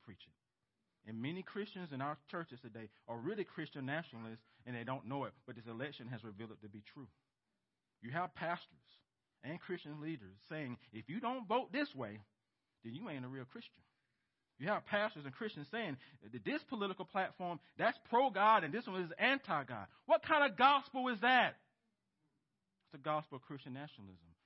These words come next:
which is not this gospel. You need to know that.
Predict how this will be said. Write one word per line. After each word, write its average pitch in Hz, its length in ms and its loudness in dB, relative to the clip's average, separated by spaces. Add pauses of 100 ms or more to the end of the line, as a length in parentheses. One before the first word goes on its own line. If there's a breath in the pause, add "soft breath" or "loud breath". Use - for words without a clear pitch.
(120)
which 113 160 -16
is 98 100 -18
not 110 260 -10
this 104 200 -14
gospel. - 340 -20 (1400)
You 117 80 -10
need 123 160 -2
to 113 80 -8
know 104 200 -8
that. 76 180 -20